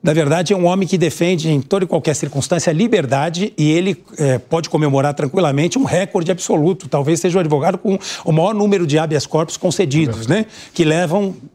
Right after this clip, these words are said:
vez ou outra, quase sempre, esperamos nós, advogados,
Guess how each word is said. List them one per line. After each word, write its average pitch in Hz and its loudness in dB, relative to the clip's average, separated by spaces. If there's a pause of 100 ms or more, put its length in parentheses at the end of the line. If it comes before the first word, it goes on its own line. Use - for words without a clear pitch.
(100)
vez 135 0
ou 131 4
outra, 135 0
quase 127 -2
sempre, 120 -2
esperamos 131 0
nós, 143 2
advogados, 127 0